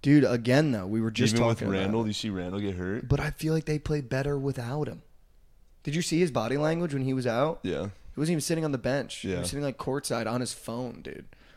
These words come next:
Speaker 1: while they're eliminating the Cleveland Cavaliers and, like, going to the second round for the first time in, like, this century, dude.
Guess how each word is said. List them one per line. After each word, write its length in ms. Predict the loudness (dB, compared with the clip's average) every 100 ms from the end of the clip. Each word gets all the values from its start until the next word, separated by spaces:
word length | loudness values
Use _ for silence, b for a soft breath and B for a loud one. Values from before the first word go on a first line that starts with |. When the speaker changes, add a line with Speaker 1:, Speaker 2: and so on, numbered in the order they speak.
| b
Speaker 1:
while 180 | 2 4
they're 220 | 6 4
eliminating 760 | 4 4 4 4 6 4 4 2
the 80 | 0
Cleveland 380 | 0 -2 0 0
Cavaliers 580 | 0 2 0 0 0
and, 180 | -2 0
like, 160 | 0 2
going 200 | 2 2
to 80 | 2
the 60 |
second 260 | 0 -2 -2
round 160 | -4 -4
for 80 |
the 60 | -8
first 320 | -4 -4 -2
time 200 | -2 -2
in, 120 | -2
like, 300 | -4 -6 -8
this 140 | -6 -2
century, 520 | -2 -2 -6 -8 -8
dude. 220 | -10 -14